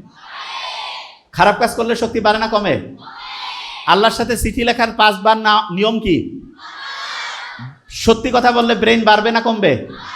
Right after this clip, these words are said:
আচ্ছা, তোমরা ছোট মানুষ যারা, একটা বুদ্ধি বলি, এইটা কিসের বোতল?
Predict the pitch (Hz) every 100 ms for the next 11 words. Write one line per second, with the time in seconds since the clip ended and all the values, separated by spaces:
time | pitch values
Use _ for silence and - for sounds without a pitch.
0 | - - - - - - - 127 151 175
1 | 139 - 196 226 214 214 233 226 226 196
2 | 170 151 185 170 170 160 120 - - -
3 | - - - - - 170 233 226 247 240
4 | 233 226 175 123 -